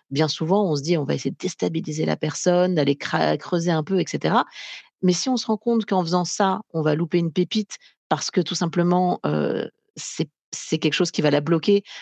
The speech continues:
alors que derrière, elle serait parfaite pour le poste, bah, finalement, on se tire une balle dans le pied, quoi.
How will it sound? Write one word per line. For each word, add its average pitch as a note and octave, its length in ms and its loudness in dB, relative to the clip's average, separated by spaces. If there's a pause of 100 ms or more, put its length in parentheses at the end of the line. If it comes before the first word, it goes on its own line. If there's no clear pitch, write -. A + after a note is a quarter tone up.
(120)
alors D#3 220 2
que - 80 -6
derrière, D#3+ 280 4
elle D3 80 0
serait - 180 -8
parfaite - 380 -6
pour C3+ 140 -2
le C3+ 100 -2
poste, - 400 -2 (300)
bah, - 60 -6
finalement, D3+ 300 -2
on F3+ 40 -4
se - 60 -10
tire D3+ 140 -2
une C#3+ 80 -4
balle C3+ 140 2
dans D3 100 -2
le F3+ 40 -4
pied, - 220 -6
quoi. - 180 -20